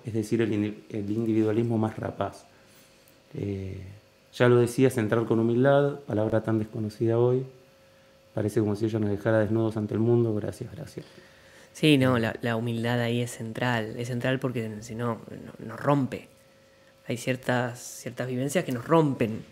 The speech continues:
Speaker 2: Em, para meterse en las prácticas, en este tipo de práctica, sí, sí, no, no, no podés, sino,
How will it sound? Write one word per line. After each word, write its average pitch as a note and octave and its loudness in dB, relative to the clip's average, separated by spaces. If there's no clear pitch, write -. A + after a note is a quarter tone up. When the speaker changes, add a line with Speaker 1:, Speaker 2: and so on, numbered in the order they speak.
Speaker 2:
Em, A#2+ 0
para B2+ 4
meterse C3 4
en A#2+ -2
las A#2+ -4
prácticas, A#2 0
en A#2+ -4
este A#2+ -6
tipo C3 0
de C3 4
práctica, C3+ 2
sí, C3 2
sí, - -2
no, G#2+ -4
no, A2 -6
no A2 -4
podés, E3 6
sino, G#2+ -4